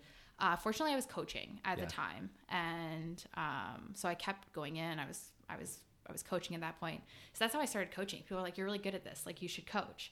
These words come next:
Speaker 1: And I had coached basketball. Like, I've been coaching boys basketball since I was, like, fifteen years old. I
Speaker 2: Mm-hmm.
Speaker 1: graduated elementary school, and my mom, who is a teacher at Pearson,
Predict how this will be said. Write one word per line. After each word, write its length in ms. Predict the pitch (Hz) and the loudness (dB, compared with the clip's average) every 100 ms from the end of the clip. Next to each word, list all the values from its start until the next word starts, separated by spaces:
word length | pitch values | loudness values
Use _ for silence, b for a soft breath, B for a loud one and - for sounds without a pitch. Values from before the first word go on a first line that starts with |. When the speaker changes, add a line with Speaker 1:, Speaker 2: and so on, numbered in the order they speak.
| B B - | B B 2
Speaker 1:
And 100 | 202 | 4
I 80 | 254 | 4
had 120 | 320 | 2
coached 380 | - 349 - - | 0 0 0 -2
basketball. 640 | 175 - - - - - | -2 -2 -6 -8 -8 -6
Like, 120 | 196 185 | -4 0
I've 140 | 190 | 2
been 100 | 269 | 2
coaching 360 | 269 262 277 208 | 2 2 4 4
boys 300 | 180 175 170 | 2 -2 -4
basketball 540 | 156 175 202 214 240 | -6 -4 0 4 4
since 160 | 233 196 | 2 -2
I 40 | |
was, 100 | 175 | -2
like, 120 | 180 - | -4 -2
fifteen 360 | 196 190 196 180 | -2 0 -2 0
years 220 | 170 170 | -2 0
old. 260 | 170 135 - | -2 -4 2
I 120 | 196 | 2
Speaker 2:
Mm-hmm. 80 | 185 | 4
Speaker 1:
graduated 480 | 180 170 180 214 220 180 | 2 0 2 2 2 0
elementary 460 | 180 170 165 220 | -2 -2 -4 -4
school, 440 | 208 - 269 339 - B B B | -4 2 2 2 -2 B B B
and 100 | 185 185 | -2 0
my 120 | 175 | 2
mom, 500 | 165 143 190 233 247 | 0 2 4 4 4
who 320 | 196 175 165 | 2 0 0
is 220 | 160 - | -2 -2
a 60 | 165 | -4
teacher 360 | - 175 170 | -4 -4 -4
at 120 | 165 - | -4 -4
Pearson, 500 | 156 156 233 330 | -6 -2 0 0